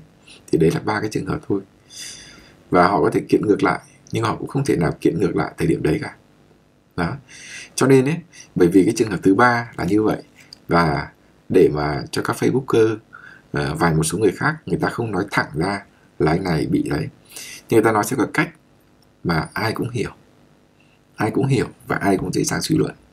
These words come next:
Nhưng nó chỉ trong ba cái trường hợp này thôi. Thì ít nhất chúng ta giáp nối lại cả ba cái trường hợp này, thì chúng ta thấy rằng là tin đồn là nó có cơ sở. Có cơ sở.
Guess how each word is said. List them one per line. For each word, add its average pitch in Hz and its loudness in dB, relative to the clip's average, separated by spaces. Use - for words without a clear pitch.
Nhưng 123 4
nó 131 4
chỉ 131 2
trong - -2
ba 117 0
cái 117 -2
trường 104 -4
hợp 87 -2
này - 0
thôi. 107 -4
Thì 104 8
ít 156 8
nhất 220 4
chúng 117 0
ta 117 2
giáp 120 0
nối 131 6
lại - -4
cả - -4
ba 113 2
cái 101 -2
trường - -4
hợp 80 -4
này, 80 0
thì - 2
chúng 101 0
ta 110 -2
thấy 95 2
rằng 98 2
là - -4
tin 120 4
đồn 98 0
là 80 0
nó 78 0
có 92 -2
cơ 131 0
sở. - -2
Có 104 2
cơ 131 4
sở. - 0